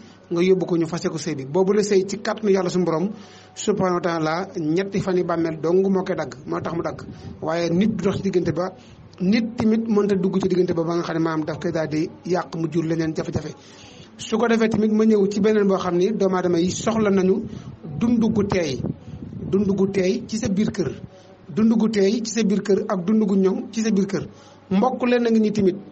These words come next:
mag ñi di ko faral di wax naan denc ruu, ndax ñu bari dañ ma koy laaj, waaye dinaa leen ko baaxewaat, boo ko defee ñu def ko ab yóbbal, boole wala ko ci. Ndax njaboot gi war nañ leen a sàmm, aar leen ba duñu yàqu,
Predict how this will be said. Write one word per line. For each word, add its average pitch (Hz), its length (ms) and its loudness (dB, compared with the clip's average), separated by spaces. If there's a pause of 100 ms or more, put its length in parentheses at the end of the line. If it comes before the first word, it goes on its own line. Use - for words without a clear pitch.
(120)
mag 208 220 0
ñi 220 120 4
di 214 80 2
ko 208 120 -2
faral 208 220 2
di 196 60 2
wax 190 120 0
naan 190 220 0
denc 196 220 0
ruu, 160 340 0
ndax 180 220 -2
ñu 190 120 2
bari 196 160 0
dañ 190 140 2
ma 190 80 2
koy 190 120 -2
laaj, 175 220 -2
waaye 175 180 -2
dinaa 185 160 0
leen 190 120 2
ko 190 100 -4
baaxewaat, 165 440 -4 (520)
boo 165 140 -2
ko 196 80 2
defee 180 200 0
ñu 180 100 2
def 185 120 0
ko - 160 -6
ab 175 140 -4
yóbbal, 170 340 0 (240)
boole 202 220 2
wala 175 180 0
ko - 80 -10
ci. - 140 -16 (560)
Ndax 160 260 -2
njaboot 185 340 0
gi 185 160 -2
war 190 160 0
nañ 185 140 2
leen 180 180 2
a 165 40 -2
sàmm, 185 420 -2
aar 202 180 -2
leen 185 280 0 (120)
ba 175 180 -4
duñu 185 260 2
yàqu, - 500 -2